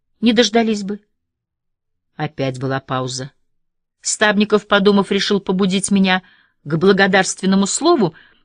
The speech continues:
и объяснил смысл происшедшего события. «Я вам хочу сказать, что вы попали в хорошую компанию». Чтобы поставить его на место, я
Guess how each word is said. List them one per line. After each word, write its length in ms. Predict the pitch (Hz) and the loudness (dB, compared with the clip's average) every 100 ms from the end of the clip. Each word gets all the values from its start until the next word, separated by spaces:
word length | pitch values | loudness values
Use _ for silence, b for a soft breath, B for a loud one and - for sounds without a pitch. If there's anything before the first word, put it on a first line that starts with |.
| _ | _
и 120 | 190 | 0
объяснил 500 | 185 202 - 240 233 | 2 0 2 2 2
смысл 720 | - - 202 180 - 175 175 b b _ | 0 2 2 2 2 0 0 b b _
происшедшего 680 | 175 175 156 - 165 - 160 | 0 2 2 2 0 0 -2
события. 680 | 156 - 156 147 143 151 143 - | -2 -2 -2 -2 -4 -4 -6 -8
«Я 260 | 123 147 | -4 -4
вам 160 | 196 202 | -2 -4
хочу 320 | - 131 - | -6 -6 -4
сказать, 500 | - - 123 117 131 | -6 -6 -6 -6 -4
что 240 | - - | -4 -4
вы 140 | 185 165 | -2 -2
попали 440 | - 185 196 190 | -2 -4 -2 -2
в 60 | 208 | -2
хорошую 560 | - 226 175 - 147 | -4 -2 -2 -2 -6
компанию». 640 | 143 151 143 143 139 139 143 _ _ _ _ _ _ _ _ _ _ | -4 -4 -2 -2 -2 -4 -8 _ _ _ _ _ _ _ _ _ _
Чтобы 300 | - 233 233 | -2 2 2
поставить 560 | 226 226 233 220 214 | 0 0 2 0 0
его 160 | 220 214 | 2 4
на 140 | 220 | 4
место, 400 | 240 330 - 139 b b b b _ | 4 2 -4 -8 b b b b _
я 380 | - 202 240 226 | -2 4 4 2